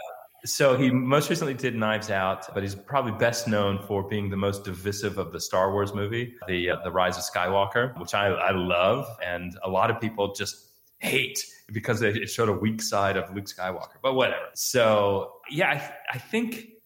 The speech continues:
it's being a genuine member, being a fan, like a genuine fan. And our, our, you know, 'cause it's, I think it's so often faked. Like, "Oh, we have to start this brand because this is popular and people are into it."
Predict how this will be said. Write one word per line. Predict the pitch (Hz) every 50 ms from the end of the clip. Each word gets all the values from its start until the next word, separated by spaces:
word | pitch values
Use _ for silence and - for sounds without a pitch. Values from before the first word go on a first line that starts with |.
| _ _ _ _ _ _ _ _ _ _ _ _ _ _ -
it's | 123 120 113 -
being | 110 117 143 156 151 135
a | 110 98
genuine | 101 107 107 117 120 123 135 131 127 120 110 104 98 98
member, | 101 104 117 117 104 98 87 87 87 87 87 - - - - - -
being | 131 151 160
a | 135
fan, | - - - 98 110 131 113 82 76 71 -
like | 90 - -
a | 82
genuine | 78 - - 98 95 107 110 104 95 87 82
fan. | 82 - - 101 101 98 92 90 85
And | 82 82 95
our, | 95 95 92 92 -
our, | - 95 95 95 95 - - - - - _ _ _
you | - 117 120
know, | 113 104 98 85 101 104
'cause | - 123 113 107 - - -
it's, | 110 107 104 - - - - - - - - _ _ _ _ -
I | -
think | 120 147 165 160
it's | - -
so | - 135 120
often | 107 110 110 107 - - 92 82
faked. | - - - - 85 95 98 - - - - - - _ _ _ _
Like, | - 98 95 87 - 101
"Oh, | 87 107 117 117 104 95
we | 95 95
have | 104 104 101 -
to | - 104
start | - - - - 101 98 -
this | 101 92
brand | - - 95 95 98 95 95 95
because | 92 92 - 101 92 85 -
this | 98 92 - 95
is | 87 -
popular | - - 92 87 85 - 92 87 87 85
and | 82 82
people | 80 - 98 - 82 82
are | 85
into | 92 98 92 - - 82
it." | 82 82 82 - -